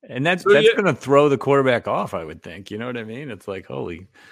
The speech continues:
Speaker 2: Yeah,
Speaker 1: heck, are you
Speaker 2: so
Speaker 1: getting instructions right up to the snap?" Like, I think that would bother me if I was a quarterback.
Speaker 2: It, and that's what they said, like, a cutoff will probably be needed. And, you know, it's experimentation, and it's moving the game toward,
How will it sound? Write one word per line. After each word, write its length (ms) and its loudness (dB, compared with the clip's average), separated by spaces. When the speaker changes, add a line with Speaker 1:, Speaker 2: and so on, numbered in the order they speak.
Speaker 2:
Yeah, 200 -2
Speaker 1:
heck, 100 -4
are 20 -2
you 160 0
Speaker 2:
so 60 2
Speaker 1:
getting 180 6
instructions 640 2
right 220 2
up 200 0
to 80 -4
the 140 -2
snap?" 540 -6
Like, 260 -8
I 120 -6
think 220 -8
that 120 -4
would 160 -10
bother 360 -6
me 260 -14
if 80 -20
I 80 -12
was 100 -12
a 40 -18
quarterback. 520 -12
Speaker 2:
It, 300 -10
and 160 -8
that's 340 -6
what 400 -4
they 220 0
said, 320 -4
like, 220 -6
a 140 -8
cutoff 480 -6
will 100 -20
probably 320 -6
be 120 -12
needed. 460 -12
And, 460 -8
you 200 -8
know, 140 -6
it's 160 -10
experimentation, 920 -10
and 180 -12
it's 280 -14
moving 380 -6
the 80 -10
game 480 -4
toward, 580 -4